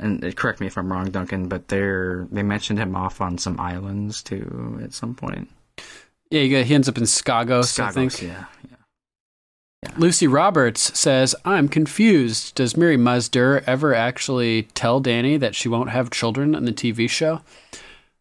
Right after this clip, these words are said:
Speaker 2: And, uh, no, she does not in the T V show, although she definitely does in the books. And, uh, I think to make up for not having been told that on the show, that's why they had, uh,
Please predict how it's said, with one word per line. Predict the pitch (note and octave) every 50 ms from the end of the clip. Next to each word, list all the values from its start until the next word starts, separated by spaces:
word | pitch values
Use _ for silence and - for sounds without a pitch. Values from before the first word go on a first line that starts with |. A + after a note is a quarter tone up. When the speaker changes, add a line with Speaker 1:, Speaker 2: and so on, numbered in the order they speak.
| _ _ -
Speaker 2:
And, | C3+ C3+ B2+ B2+ B2 B2
uh, | A#2+ A#2 A#2
no, | A2+ C3 D#3+ D#3+ C3+
she | - - C3+
does | C3+ A#2+ A#2+
not | B2 C#3 C3 A2 -
in | -
the | G#2+
T | G#2 - - A#2+
V | A2 A#2+ A#2+
show, | - - A2+ G2+ F#2+ F#2+
although | F#2 F#2+ G2+ G2
she | G2 - -
definitely | A2+ B2+ B2 A#2+ - C3 G#2+ G2 G#2+ G#2+
does | G#2+ G2+ G2+ F#2 -
in | G#2
the | G2
books. | - - A#2 G2+ F#2+ - - - - -
And, | - A#2 A2 G2+ F#2
uh, | G2+ G2
I | G2
think | F#2 - C3 A2+ -
to | - A2+
make | A2 G#2 G2 -
up | A2+ G2+ -
for | - - A2 G2+ G2 G2 G2+ F#2+ F#2+ -
not | A2+ A#2 A2+ A2 G#2 G2
having | A2 A2 A2+ G#2
been | G#2+ G2+ G2
told | - - A#2 A2+ G#2+
that | A#2 G2 D#2+
on | F#2 G2
the | F#2+
show, | - - - A2 G#2
that's | G#2 G2+ G2+ -
why | A2+ G#2 G2+
they | G#2 G2
had, | F#2+ G#2+ G#2 G2 F#2+ F#2+ F#2 F2
uh, | D2+ F2 E2+ E2